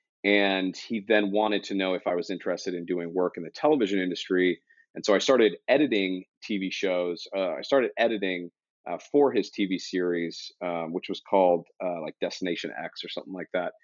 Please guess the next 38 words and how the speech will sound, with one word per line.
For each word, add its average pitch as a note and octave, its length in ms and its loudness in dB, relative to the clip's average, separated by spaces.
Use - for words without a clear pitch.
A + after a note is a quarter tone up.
um, F#2 220 4
which G2 140 2
was A#2 120 2
a, A#2 60 0
basically C#3 420 4
a G#2 60 4
travel F#2+ 340 4
series F#2 640 0
where F2 380 2
you F2+ 260 -4
get F#2+ 240 4
a F#2 40 -2
bunch G#2+ 300 -2
of, F#2+ 260 4
uh, F2+ 180 4
good-looking B2+ 440 2
people, G2 680 2
uh, F#2 140 -8
primarily G2+ 420 2
women, F#2 320 -2
to F2+ 80 -20
travel F#2+ 400 -2
to F#2+ 80 -12
these F2+ 160 -6
exotic F2 380 0
locations F2+ 600 -4
and F2+ 80 -20
then E2+ 160 -6
to F2 60 -14
partake F#2 500 -2
in, E2 180 -8
you A#2 100 2
know, F2 400 4
uh, E2+ 200 0
zip D#3 200 2
lining A#2+ 680 4
and, F2 400 -4
and F2 240 -8